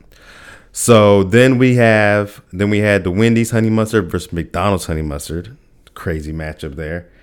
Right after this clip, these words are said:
And, um, uh, Wendy's, uh, honey mustard won.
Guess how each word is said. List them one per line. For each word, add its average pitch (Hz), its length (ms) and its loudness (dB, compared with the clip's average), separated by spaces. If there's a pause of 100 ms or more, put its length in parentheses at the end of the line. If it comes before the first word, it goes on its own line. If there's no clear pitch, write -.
(420)
And, 87 260 -6
um, 85 500 -4 (920)
uh, 90 460 -4 (180)
Wendy's, 107 420 -2
uh, 95 340 -6
honey 107 240 0
mustard 117 340 0
won. 71 300 -10